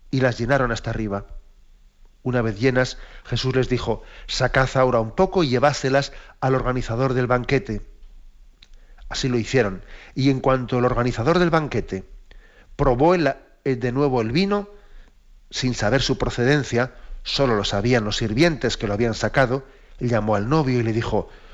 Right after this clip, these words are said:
"Todo el mundo sirve al principio el vino de mejor calidad, y cuando los invitados han bebido en abundancia, se saca el corriente.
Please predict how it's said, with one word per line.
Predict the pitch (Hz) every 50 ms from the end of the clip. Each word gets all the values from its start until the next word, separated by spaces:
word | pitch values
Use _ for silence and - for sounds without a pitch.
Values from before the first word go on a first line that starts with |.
| - - - - - - -
"Todo | - 202 240
el | 269
mundo | 254 233 185 151 139 123 135 127 120 113 - - - -
sirve | - - - 143 147 143 131 135
al | 135 127
principio | - 120 123 120 117 - 170 170 139 143 139 127
el | 123
vino | 120 143 160 147 139 135 120 - - - -
de | - 127 127
mejor | 120 123 110 - 131 135 123 -
calidad, | - 131 113 113 113 139 190 226 202 - - - - - - - - - - - - - - - - -
y | 123
cuando | 110 - 98 104 104 98
los | 110 - -
invitados | 113 110 107 101 - 143 147 147 156 156 - - - - - - - - -
han | - 127 131 131
bebido | 127 135 131 139 127 139
en | 139 151
abundancia, | 160 160 170 170 160 170 170 165 147 196 214 185
se | - 151
saca | - 175 165 - 131 120
el | 117 113
corriente. | - 127 123 131 139 170 196 180 156 131 - 123 107 101 -